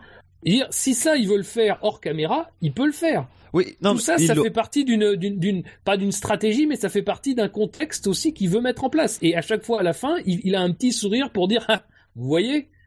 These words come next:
Speaker 1: hein, c'est pas moi, vous voyez, c'est, c'est lui. Donc, euh,
Speaker 2: Et sur ce
Speaker 1: pour
Speaker 2: que,
Speaker 1: moi, c'est,
Speaker 2: sur ce que
Speaker 1: c'est,
Speaker 2: tu dis,
Speaker 1: c'est
Speaker 2: je
Speaker 1: une
Speaker 2: suis
Speaker 1: entreprise de démolition d'une certaine manière, hein.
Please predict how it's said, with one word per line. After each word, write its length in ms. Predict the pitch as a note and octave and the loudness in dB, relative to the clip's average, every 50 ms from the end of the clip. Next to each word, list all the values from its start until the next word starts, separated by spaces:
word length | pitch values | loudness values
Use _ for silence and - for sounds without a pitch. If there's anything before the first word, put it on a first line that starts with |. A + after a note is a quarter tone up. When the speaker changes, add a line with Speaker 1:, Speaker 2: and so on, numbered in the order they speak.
| _ - | _ -4
Speaker 1:
hein, 160 | C3 F#3 A3 A3 | -2 -2 -2 -2
c'est 180 | - - C#3+ | -2 -2 -2
pas 140 | C3 D#3 E3+ | 0 0 -2
moi, 220 | A3 C#4 C#4+ A3 C#3+ | 0 0 -2 -2 -2
vous 160 | C3 D3 C#3+ | 0 0 2
voyez, 400 | D3 E3+ G#3+ C#4 D#4 E4 E4 - _ - - - _ _ _ | 2 2 2 2 2 0 0 -4 _ -18 -18 -18 _ _ _
c'est, 320 | - - E3 D#3 D3+ D3 | -6 -2 0 2 2 2
c'est 200 | C#3+ - - F3 | 0 0 0 0
lui. 260 | A#3 C#4+ D4 A3 - - _ _ _ _ - _ _ - B2+ | 2 4 2 2 0 -4 _ _ _ _ -20 _ _ -4 -4
Donc, 160 | D3+ C#3 C#3+ | -4 0 0
euh, 920 | D#3+ D#3+ D3+ D3+ D3 D3 C#3+ C#3 C#3 C3+ C3 C3 C3 B2+ B2+ B2 A#2+ A#2+ A2+ - - - - G#2+ G#2+ G#2+ G2+ F#2+ F#2+ F#2+ F#2+ - - - - - - - - - - _ - - - - - - | 2 4 4 4 4 4 4 2 2 0 0 0 0 0 0 -2 -4 -4 -6 -8 -10 -10 -8 -6 -6 -4 -6 -6 -6 -8 -10 -12 -14 -16 -18 -20 -20 -20 -20 -20 -20 _ -18 -16 -16 -12 -2 -2
Speaker 2:
Et 100 | D3 C#3+ | -2 0
sur 200 | - - E3+ - | 0 -2 -2 0
ce 40 | F3+ | 0
Speaker 1:
pour 60 | F3+ F3+ | 0 2
Speaker 2:
que, 40 | |
Speaker 1:
moi, 140 | G#3+ C#4+ D4+ | 2 0 0
c'est, 260 | - - G#3+ F#3 F3 | 0 2 2 2 2
Speaker 2:
sur 20 | E3 | 2
ce 100 | - F#3 | 2 2
que 80 | F#3 | 2
Speaker 1:
c'est, 40 | F#3+ F3 | 2 2
Speaker 2:
tu 20 | |
dis, 80 | D#3+ F#3+ | 0 0
Speaker 1:
c'est 0 | |
Speaker 2:
je 40 | G#3 | 0
Speaker 1:
une 40 | G#3 G3 G3 | 0 0 -2
Speaker 2:
suis 60 | A#3 | -2
Speaker 1:
entreprise 520 | B3+ - - A#3+ - - - D4+ C4 G#3+ | -2 0 -2 -4 -2 0 0 0 0 2
de 100 | G3 A3 | 0 0
démolition 800 | F3+ D#3 G#3 A3+ G#3+ A3+ A3+ G#3 G#3 G#3+ - - - D#4 E4 D4+ | 0 2 0 0 2 2 2 0 0 -2 -4 -4 -2 -2 0 0
d'une 140 | A#3+ A3+ G3+ | 2 0 0
certaine 340 | - G3 F3+ - F#3+ F3 F3 | 0 -2 -4 -2 -2 -4 -2
manière, 320 | G#3 B3+ C#4+ B3+ G3 D3 | -2 -2 -2 -2 -2 -2
hein. 120 | D3 G3 | -4 -6